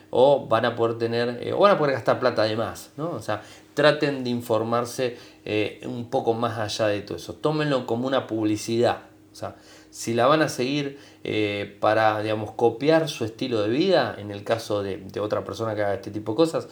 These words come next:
bueno, traten de ir más allá, no solamente quedarse con la palabra de ella, sino tratar de buscar otra cosa, tratar de, digamos, de contrastar la información, porque si no, después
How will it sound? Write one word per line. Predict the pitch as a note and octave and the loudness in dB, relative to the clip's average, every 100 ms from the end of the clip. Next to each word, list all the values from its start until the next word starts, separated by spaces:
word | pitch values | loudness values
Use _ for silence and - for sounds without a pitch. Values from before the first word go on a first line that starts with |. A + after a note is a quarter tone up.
| - - | -14 -4
bueno, | A#2+ - - - | -4 -4 -12 0
traten | C3+ C#3+ C#3+ D3+ C3 | 6 6 6 2 2
de | A#2+ B2+ B2+ - - | 0 -2 -2 -10 -4
ir | F3 D#3+ | 4 4
más | A#2 G#2+ | 4 -2
allá, | G#2+ G#2 F#2+ | -4 -4 -6
no | A2 | -4
solamente | G#2+ A2+ A#2+ A#2 | -4 -2 -2 0
quedarse | A#2 A#2 A#2 | 0 0 -2
con | A2 | -2
la | G2 | -2
palabra | F#2 G#2 G#2+ | -2 0 2
de | A2+ | 0
ella, | A#2 | -4
sino | G#2 A2 | -6 -6
tratar | A2 G#2 - A#2+ | -4 -6 -4 -2
de | A2+ | -2
buscar | A2+ G#2+ A2 | -4 -2 -2
otra | G#2+ G2+ G#2 | -2 -6 -6
cosa, | G#2+ G#2+ - A2 - - - - | -4 -4 -4 -6 -8 -18 -18 -4
tratar | G#2 G2 A2 | -4 0 0
de, | A2+ G2+ - - - | 2 -2 -6 -18 -10
digamos, | A2 G#2+ G#2+ G#2 | -6 -4 -2 -4
de | G2 | -4
contrastar | - A2 A2 G#2+ - B2+ | -4 -6 -4 -6 0 2
la | A#2+ | 2
información, | A2+ G#2+ G2+ G#2 - A#2 G2 | -2 -4 -6 -6 -4 -6 -6
porque | A2 C3 | -10 -10
si | - | -4
no, | E3 F3 - - - - - - - | -2 -2 -4 -20 -20 -20 -20 -20 -14
después | - A2+ - D3 D3+ | -8 -6 0 0 0